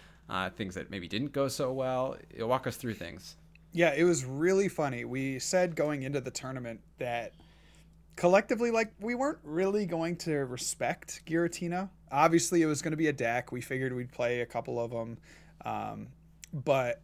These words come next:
Speaker 2: we were just saying, okay, of all the top decks that we were predicting, we didn't think that Giratina would have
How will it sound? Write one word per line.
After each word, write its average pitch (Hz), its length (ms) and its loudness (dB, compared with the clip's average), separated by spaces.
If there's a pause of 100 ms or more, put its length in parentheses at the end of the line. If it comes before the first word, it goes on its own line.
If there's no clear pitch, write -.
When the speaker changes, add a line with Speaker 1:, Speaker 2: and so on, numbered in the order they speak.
Speaker 2:
we 156 160 4
were 156 100 2
just 156 180 -2
saying, 151 280 0
okay, 139 300 0
of 135 140 0
all 170 220 6
the 170 120 -2
top - 420 -2
decks - 500 -6 (640)
that 117 180 0
we 120 140 -4
were 117 80 -4
predicting, 131 640 -6 (500)
we 143 100 0
didn't 175 240 6
think 156 300 -4
that 131 180 0
Giratina 127 480 -4
would 117 120 -4
have 113 500 -4